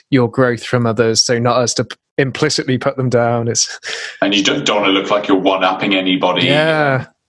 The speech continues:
Speaker 1: But on the
Speaker 2: You
Speaker 1: other
Speaker 2: don't
Speaker 1: hand,
Speaker 2: like being
Speaker 1: you,
Speaker 2: one-upped. Yeah.
Speaker 1: you kinda need that, uh, when, when you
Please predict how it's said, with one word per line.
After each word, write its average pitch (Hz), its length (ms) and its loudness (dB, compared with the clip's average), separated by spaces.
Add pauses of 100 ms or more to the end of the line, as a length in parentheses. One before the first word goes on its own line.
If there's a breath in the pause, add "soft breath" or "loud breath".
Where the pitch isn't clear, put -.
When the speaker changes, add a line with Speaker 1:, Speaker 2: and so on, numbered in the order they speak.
(460)
Speaker 1:
But 160 140 0 (100)
on 160 100 2
the 156 60 2
Speaker 2:
You 165 60 4
Speaker 1:
other 156 100 0
Speaker 2:
don't 156 80 2
Speaker 1:
hand, 139 180 2
Speaker 2:
like - 40 0
being 107 120 0
Speaker 1:
you, 98 60 0
Speaker 2:
one-upped. - 460 0 (100)
Yeah. 95 240 -2 (100)
Speaker 1:
you 156 100 2
kinda 165 280 0
need 160 420 0 (220)
that, 131 240 0 (720)
uh, 117 400 0 (840)
when, 165 240 2 (180)
when 160 220 2
you 151 160 0